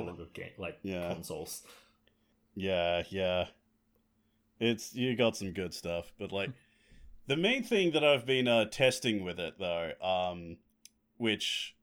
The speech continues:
Speaker 2: yeah, originally was just going to be a test just to make sure it worked, ended up being, uh, two full playthroughs, was, uh, <laughs> Digimon Digital Card Battle for the PlayStation <laughs> One.
Speaker 3: I remember this game.
Speaker 2: Oh,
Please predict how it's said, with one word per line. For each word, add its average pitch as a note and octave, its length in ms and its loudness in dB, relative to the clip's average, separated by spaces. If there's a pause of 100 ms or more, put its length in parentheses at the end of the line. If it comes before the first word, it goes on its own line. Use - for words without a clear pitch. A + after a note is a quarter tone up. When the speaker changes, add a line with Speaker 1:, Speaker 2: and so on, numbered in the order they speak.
(300)
Speaker 2:
yeah, A#2+ 240 4
originally E3 480 2
was C#3 260 0
just C3 220 -2
going B2+ 160 4
to A2+ 80 0
be A2+ 100 2
a G2 60 0
test G#2+ 340 2
just G#2 180 -6
to G#2 60 -4
make G2 220 -2
sure F#2 220 -4
it D#2 100 -8
worked, F#2+ 420 -2
ended G2+ 300 -2
up F#2+ 180 -2
being, F#2+ 320 0
uh, F2+ 260 -2
two E3+ 300 -2
full F#3 320 4
playthroughs, B2 760 2 (500)
was, A#2+ 200 2
uh, B2 220 8 (160)
<laughs> - 140 -2 (640)
Digimon G#3+ 640 4
Digital F#3 400 4
Card D3 400 8
Battle C3+ 260 6
for C3+ 100 -4
the B2 80 2
PlayStation B2+ 1000 0
<laughs> - 20 -12
One. C#3 640 -4 (220)
Speaker 3:
I C3 160 6
remember A#2+ 480 0
this F#2+ 180 -10
game. G#2 300 -8 (760)
Speaker 2:
Oh, D#3+ 520 8